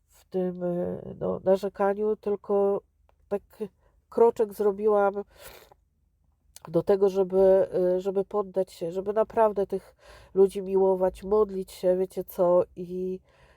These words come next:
i za każdym razem, jak jakaś, wiecie co, myśl pojawiała się,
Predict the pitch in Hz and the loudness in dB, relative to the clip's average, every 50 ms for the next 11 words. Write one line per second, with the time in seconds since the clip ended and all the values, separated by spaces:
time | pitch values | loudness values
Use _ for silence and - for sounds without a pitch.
0 | _ _ _ _ 185 190 190 185 208 190 - 233 220 226 226 220 220 226 233 226 | _ _ _ _ -8 -8 -4 -4 -4 -2 -2 -2 0 0 0 2 4 2 2 2
1 | 220 214 202 208 208 208 196 - 214 214 - 214 208 - - - 190 190 196 202 | 0 -4 0 0 0 0 0 -2 -6 -4 -4 -6 -8 -6 -6 -6 -4 -4 -4 -6
2 | 190 - 202 190 - - 190 180 175 185 208 208 - - _ - 196 190 190 190 | -6 -6 -12 -12 -4 -4 -4 -4 -2 -4 -4 -4 -6 -14 _ -4 0 2 2 2
3 | 180 196 196 196 190 190 190 185 - - 190 185 185 185 190 | 2 2 2 2 4 2 2 0 -4 0 0 2 2 2 -2